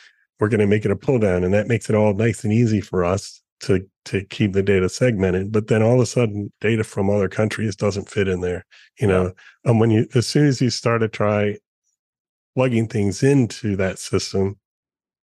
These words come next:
Speaker 1: things don't plug in anymore. So then it's like, well, how do you solve that problem? You know, do you change the system back? I've had some customers who do that.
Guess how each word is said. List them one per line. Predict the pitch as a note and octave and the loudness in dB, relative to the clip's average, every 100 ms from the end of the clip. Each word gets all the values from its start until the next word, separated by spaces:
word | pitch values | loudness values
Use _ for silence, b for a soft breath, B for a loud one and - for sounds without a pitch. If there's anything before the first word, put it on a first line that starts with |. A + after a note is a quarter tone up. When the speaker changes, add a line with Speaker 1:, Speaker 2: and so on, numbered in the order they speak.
| _ _ - | _ _ -4
Speaker 1:
things | A2+ G2 | -2 0
don't | G#2+ F#2 | -2 -4
plug | - A2 G2+ | 0 0 2
in | F3+ B2 | 2 2
anymore. | F2+ E2 F2 F2+ G2 | 0 -4 -8 -10 -12
So | - G#2 G2 | -2 2 2
then | G2+ G#2 G2+ G2 - | 4 4 2 -2 -4
it's | G2 - | -4 0
like, | G2+ F#2+ | 0 0
well, | F#2+ F#2 F#2 - _ - | 0 0 0 -4 _ -8
how | - A2 | -4 -2
do | |
you | F#2+ | -4
solve | - C3+ D#3 A2+ | -2 2 2 0
that | E2+ - | -4 -4
problem? | - F#2 F2+ F2+ F#2 _ b b b b _ _ _ | -2 -2 -2 -6 -8 _ b b b b _ _ _
You | - | 0
know, | G2+ F#2+ | 2 2
do | F#2+ | 2
you | F#2 | 0
change | F2 G#2 G#2 G#2 | 0 0 0 0
the | F#2 | -6
system | - G#2+ - F#2 | -4 -6 -2 -4
back? | F#2 F#2 A#2 - | -2 -2 -2 0
I've | G2+ | -2
had | - F#2+ | 0 -2
some | - G2+ | -2 -4
customers | G2 G2 - G2 - | -2 -2 -2 -6 -2
who | G#2 | -2
do | G2+ G#2 | 2 2
that. | G2 D#2+ | 2 -2